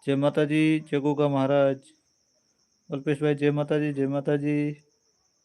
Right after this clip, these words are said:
કેમ છો? બસ મજામાં. તમે કેમ છો મિત્ર? તો હેલો મિત્રો, સ્વાગત છે, સ્વાગત છે બધા મિત્રોનું. મોનો થયા પછીનું પહેલું લાઈવ મિત્રો.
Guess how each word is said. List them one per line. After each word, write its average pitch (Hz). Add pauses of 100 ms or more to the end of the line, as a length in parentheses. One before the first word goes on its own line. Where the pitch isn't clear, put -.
(840)
કેમ 147
છો? 151
બસ 147
મજામાં. 147
તમે 151
કેમ 151
છો 156
મિત્ર? 151 (4000)
તો 143
હેલો 147
મિત્રો, 156 (100)
સ્વાગત 139
છે, 151
સ્વાગત 143
છે 165
બધા 143
મિત્રોનું. 147 (1200)
મોનો 135
થયા 151
પછીનું 147
પહેલું 143
લાઈવ 143
મિત્રો. 147